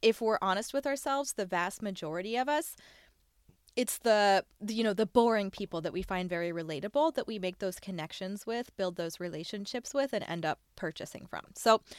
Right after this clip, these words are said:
that's the first thing that I want you to remember. And the other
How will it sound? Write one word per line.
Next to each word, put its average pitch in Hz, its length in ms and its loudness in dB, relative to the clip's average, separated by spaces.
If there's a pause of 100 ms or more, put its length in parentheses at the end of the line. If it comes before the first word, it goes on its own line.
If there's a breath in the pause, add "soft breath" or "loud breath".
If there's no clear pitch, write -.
(260 loud breath)
that's 392 200 4
the 466 100 2
first 294 240 2
thing 220 120 -2
that 190 100 0
I 165 60 2
want 165 160 -2
you 175 60 -4
to 175 60 -4
remember. 160 560 -2
And 220 340 0 (340 loud breath)
the - 120 0
other 440 140 8